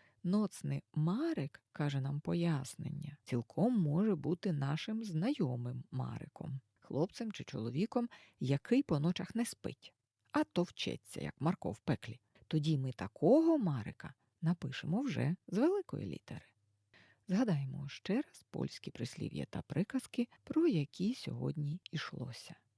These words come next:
Wódz się jak marek po piekle. Dobrymi chęciami jest piekło wybrukowane. Poruszyć niebo i piekło. Być z piekła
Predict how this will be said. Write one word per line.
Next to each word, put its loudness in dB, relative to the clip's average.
Wódz 0
się 0
jak 0
marek 2
po -4
piekle. -8
Dobrymi 6
chęciami 0
jest 2
piekło 0
wybrukowane. 0
Poruszyć 0
niebo 4
i -18
piekło. -2
Być 4
z -10
piekła 2